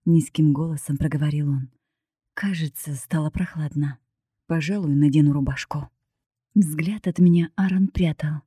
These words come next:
так, словно бы меня могло испугать то, что отражается в его глазах. Отойдя к краю арены, мужчина спешно натянул на себя одежду. И только по слегка путающимся пальцам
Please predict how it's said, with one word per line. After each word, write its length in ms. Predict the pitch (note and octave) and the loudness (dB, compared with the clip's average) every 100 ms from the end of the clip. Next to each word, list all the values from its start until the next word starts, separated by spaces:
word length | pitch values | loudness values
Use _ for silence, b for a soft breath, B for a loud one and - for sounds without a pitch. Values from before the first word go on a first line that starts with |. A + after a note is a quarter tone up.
| _ _ _ | _ _ _
так, 280 | G3 F#3 - | -4 -4 -6
словно 380 | - E3+ E3 E3+ | -4 0 4 4
бы 140 | D#3+ | 4
меня 260 | E3 E3 F3 | 4 4 2
могло 320 | E3+ D3+ E3 | 0 0 -2
испугать 460 | D#3 - D#3 D#3 - - | -4 -4 -4 -4 -6 -8
то, 260 | G#3 F3+ - _ _ | -8 -8 -12 _ _
что 240 | - - D#3 | -8 -2 -2
отражается 720 | D#3+ D3+ C#3 D#3 D#3 - D#3 | 0 0 0 -4 -6 -6 -4
в 40 | |
его 220 | D3+ D3 | -4 -2
глазах. 600 | D3 D#3 D#3 D3 C3+ - _ _ _ _ _ _ _ _ | -2 -4 -6 -8 -12 -18 _ _ _ _ _ _ _ _
Отойдя 420 | E3 E3 E3 E3 D#3 | -2 0 0 -2 -2
к 40 | |
краю 360 | - D#3+ D#3 D3+ | -2 -2 -2 -2
арены, 460 | E3+ G3 D#3+ D3+ - _ _ - | -2 -2 -2 -4 -10 _ _ 0
мужчина 440 | F#3 - C4+ G3+ | 0 2 -2 -2
спешно 460 | - - F3+ - D#3+ | -4 -6 -4 0 2
натянул 380 | D#3 D#3+ D#3+ | 2 2 0
на 140 | D#3+ D3+ | 2 -2
себя 280 | - D3 D3+ | -2 -4 -4
одежду. 580 | D3 C#3+ - C#3+ C#3+ - _ _ _ _ | -6 -8 -8 -8 -10 -12 _ _ _ _
И 140 | C3+ | 0
только 320 | C#3+ E3 - | 2 0 0
по 140 | D#3 D#3+ | -2 -2
слегка 360 | F3 - E3 | -4 -4 -6
путающимся 760 | - D#3 D3+ C#3+ - C#3+ - D3+ | -4 -4 -2 -4 -4 -4 -4 -8
пальцам 640 | - F#3 F3 - D3 C#3+ | -4 -6 -6 -6 -4 -4